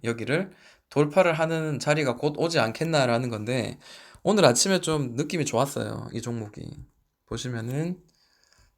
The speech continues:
어, 십오 분 봉, 한 삼십 분 봉만 봐도 이게 좀 약간 느껴질 겁니다.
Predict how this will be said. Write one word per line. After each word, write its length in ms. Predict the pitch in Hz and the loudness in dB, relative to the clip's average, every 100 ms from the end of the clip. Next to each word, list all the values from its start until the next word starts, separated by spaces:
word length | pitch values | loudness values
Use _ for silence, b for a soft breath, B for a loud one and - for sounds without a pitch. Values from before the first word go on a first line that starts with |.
| _ - | _ -12
어, 240 | 110 110 - | -10 -8 -10
십오 420 | - - 147 120 123 | -6 -4 0 0 0
분 200 | 139 143 | -2 -2
봉, 300 | 123 117 - - | -2 -4 -8 -12
한 120 | - | -12
삼십 280 | - 196 220 | -2 -2 -2
분 140 | 170 | -4
봉만 300 | 143 135 120 | -4 -4 -4
봐도 500 | 120 120 - 123 117 - - | -4 -4 -4 -4 -6 -8 -8
이게 120 | 123 | -8
좀 220 | 120 - 117 | -6 -6 -8
약간 260 | 120 - | -6 -2
느껴질 340 | 113 123 123 123 | -2 0 0 2
겁니다. 500 | 147 135 101 120 | 2 0 0 -4